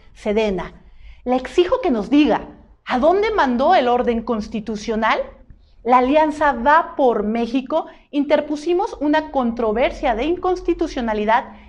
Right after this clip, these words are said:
en contra de la militarización y organizaciones civiles presentaron amparos, precedentes que serán determinantes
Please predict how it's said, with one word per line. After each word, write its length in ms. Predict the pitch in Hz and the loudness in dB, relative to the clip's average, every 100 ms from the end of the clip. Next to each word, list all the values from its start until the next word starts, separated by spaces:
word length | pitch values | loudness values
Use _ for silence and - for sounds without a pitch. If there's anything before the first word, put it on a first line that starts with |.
| - | -6
en 220 | 247 233 | -4 -2
contra 360 | 311 370 370 262 | -2 -2 0 0
de 100 | 226 | 0
la 120 | 214 | -2
militarización 1000 | 214 202 208 208 208 214 208 233 196 214 - - | -2 -6 -4 -2 -2 -6 -6 -4 -4 -8 -18 -10
y 80 | 262 | -2
organizaciones 760 | 262 269 294 302 330 403 453 480 | 0 0 -2 -4 -4 -4 -4 -4
civiles 460 | 269 226 226 254 | -4 -2 -2 -2
presentaron 680 | - 220 214 220 214 214 247 | -4 -6 -4 -4 -2 -2 0
amparos, 760 | 220 190 175 214 220 202 170 - - - - | -2 -4 0 2 2 0 -4 -12 -20 -20 -4
precedentes 680 | 254 233 233 214 254 277 370 | -2 -2 -2 0 0 -2 -4
que 100 | 320 | -4
serán 340 | 262 214 214 247 | -4 -2 0 -2
determinantes 1040 | 262 320 349 302 247 240 247 247 320 | -2 0 0 0 -2 0 -2 -2 -8